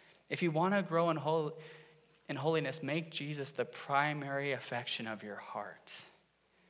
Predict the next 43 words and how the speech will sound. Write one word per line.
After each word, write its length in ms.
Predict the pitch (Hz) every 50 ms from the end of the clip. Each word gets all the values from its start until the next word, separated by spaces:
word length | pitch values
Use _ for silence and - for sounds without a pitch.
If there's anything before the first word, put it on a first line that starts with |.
| _ _ _ _ _ _ _ _ _ _ _
Tim 180 | - 160 165 165
Keller, 300 | - 160 143 143 139 135
in 60 | 131
his 140 | 123 120 -
book, 240 | - 139 127 - -
Making 280 | 123 127 127 - 131
Sense 260 | 120 - 123 117 - -
of 160 | 110 - -
God, 320 | 117 110 107 104 113 -
draws 380 | - - 117 120 127 135 127 -
from 160 | - 123 113
Saint 240 | - - 123 117 110
Augustine's 640 | 104 107 107 107 101 - - 113 110 - - - - - - - _ _ _ _ _
teachings 580 | - - 156 170 170 165 - 123 110 113 110 -
to 100 | - 131
make 240 | 120 120 117 - -
this 160 | 117 - -
point. 260 | - 139 127 117 113
He 120 | 135 160 175
asserts 520 | 160 170 - - 170 156 143 135 - - - - - - - - - - - - - _ _ _
th-, 100 | - - - _ _ _ _ _ - _ _ _ - _ _ 131
that 160 | 131 120 110 127
what 240 | 147 175 - 160
we 120 | 165 151 143
love 500 | 131 123 123 143 147 135 127 120 - -
shapes 480 | - - - 139 139 143 139 - -
who 80 | 135 123
we 180 | 113 117 117 113
become. 480 | - 117 - - 196 214 208 127 - - - - - - - -
Okay, 160 | - 143 139
so 140 | 135 - 143
the 80 | 135
things 400 | 135 - 165 180 190 202 202 190
you 120 | 196 196 175
love, 280 | 156 160 147 120 117
they're 100 | 135 139
gonna 240 | 147 160 156 139 131
shape 440 | - - - - 151 147 139 - -
who 120 | - 147
you 300 | 147 143 135 135 131 123
become. 520 | 123 127 120 113 - 147 147 135 113 101 -
Our 160 | 123 143 156 156
behavior 840 | 160 170 143 123 135 143 156 170 175 180 190 214 220 233 233 233